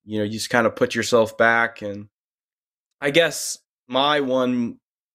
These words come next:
meaningful <laughs> moment, I guess, with him, I guess we'll get the stories at, you know, some point in the show, but, you know, I was at the Summer Nationals race at Fairbury, and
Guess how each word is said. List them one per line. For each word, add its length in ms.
meaningful 800
<laughs> 220
moment, 640
I 100
guess, 300
with 160
him, 480
I 80
guess 200
we'll 120
get 100
the 80
stories 720
at, 140
you 100
know, 120
some 240
point 340
in 140
the 80
show, 480
but, 400
you 140
know, 320
I 120
was 420
at 140
the 40
Summer 260
Nationals 500
race 240
at 60
Fairbury, 800
and 260